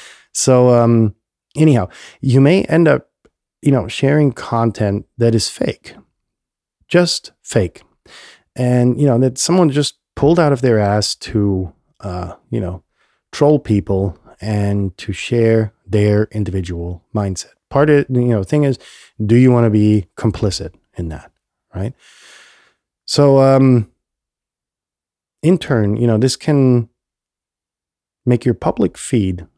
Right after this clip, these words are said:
a treasure trove for arguments, you know, not to hire you, for instance, to fire you, you know, for friends to start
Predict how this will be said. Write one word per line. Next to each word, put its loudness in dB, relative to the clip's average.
a -4
treasure -2
trove -8
for -2
arguments, 0
you -2
know, -4
not -4
to -10
hire 0
you, 2
for -4
instance, -4
to -6
fire 0
you, 0
you -4
know, -2
for -6
friends 0
to -2
start -2